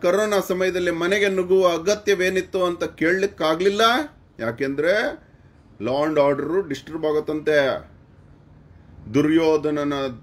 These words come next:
ಸರ್ಕಾರ, ಧರ್ಮ ಸರ್ಕಾರ ಹೆಂಗಾಯ್ತು?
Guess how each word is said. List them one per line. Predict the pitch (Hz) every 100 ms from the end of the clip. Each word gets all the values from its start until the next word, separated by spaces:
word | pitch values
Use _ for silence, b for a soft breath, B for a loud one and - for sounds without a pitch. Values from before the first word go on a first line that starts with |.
| - - - - - - - -
ಸರ್ಕಾರ, | 135 127 143 139 143 190 214 - - 101
ಧರ್ಮ | 131 165
ಸರ್ಕಾರ | 175 160 160 165 160
ಹೆಂಗಾಯ್ತು? | 151 170 170 160 156 104 -